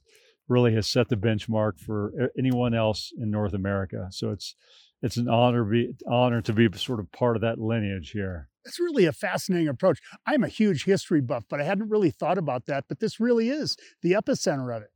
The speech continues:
Speaker 1: It really is. Monty Atwater came back from World War, World War, <laughs> World War, World War Two with this idea of bringing howitzers and recoilless rifles to knock down the avalanches in Upper Little Cottonwood Canyon, and that,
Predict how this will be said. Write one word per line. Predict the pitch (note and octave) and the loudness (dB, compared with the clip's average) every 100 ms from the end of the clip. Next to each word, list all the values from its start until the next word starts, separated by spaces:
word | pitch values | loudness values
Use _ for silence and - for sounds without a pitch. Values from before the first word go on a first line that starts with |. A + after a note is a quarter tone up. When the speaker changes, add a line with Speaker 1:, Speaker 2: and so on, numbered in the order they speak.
| - | -2
Speaker 1:
It | |
really | D3 D3+ D3 C#3+ | 6 8 10 10
is. | C3+ G#2 | 8 6
Monty | A2+ B2 C3+ | 2 2 2
Atwater | C3 C#3+ C3 B2 A#2 | 0 -2 2 2 0
came | G#2 A#2+ A#2+ | -2 -4 0
back | A#2+ B2 A#2 | 2 2 2
from | B2 A2+ | -6 -6
World | A#2+ A#2 B2+ A3 | -4 -2 -2 -2
War, | B2+ C3 | -2 0
World | A#2+ B2+ C3 - | 2 2 2 -2
War, | A2+ - | -8 8
<laughs> | D#3+ F#3 | 8 8
World | C#3 | 4
War, | C3+ D#3 D3+ D#3+ _ _ - - - | 10 10 10 2 _ _ -20 -18 2
World | D#3+ G#3 G#3+ C#3+ | 10 12 12 10
War | G3+ F3 | 10 8
Two | D3+ F#3+ G3+ F#3 F3 | 6 6 10 10 8
with | D#3+ D3 _ - _ _ | 4 0 _ -20 _ _
this | D#3 C#3+ | -4 4
idea | F3 E3 D#3+ E3+ D#3+ | 6 6 8 8 8
of | A#2+ | 4
bringing | A#2+ D3+ D3+ C#3+ | 2 4 4 0
howitzers | B2+ A#2 D3 D#3 - D3 C#3+ C3 | 2 6 8 8 4 2 4 2
and | C3+ A#2+ | -2 -2
recoilless | - C#3 C3+ A2+ | 2 2 2 2
rifles | B2+ B2+ C3 B2+ A2+ | 2 4 2 -2 -4
to | B2 | -2
knock | A#2 A#2 | 0 0
down | A2 B2 A#2+ | 0 -4 -2
the | A#2 | 0
avalanches | A2+ A#2+ B2 A2 G#2+ A#2 A2 G2 | 0 0 0 -2 -4 -6 -8 -6
in | A2 G2+ _ - - _ _ | -8 -8 _ -20 -20 _ _
Upper | B2+ A#2+ | -2 0
Little | A#2+ B2 | 2 2
Cottonwood | G#2+ A#2+ A#2+ A#2 G#2+ | 4 2 2 -2 -2
Canyon, | B2+ A#2+ A#2+ A2 G#2+ | 0 0 0 -4 -4
and | G#2+ G#2 G#2+ | -4 -6 -4
that, | A2 A#2 | -2 -2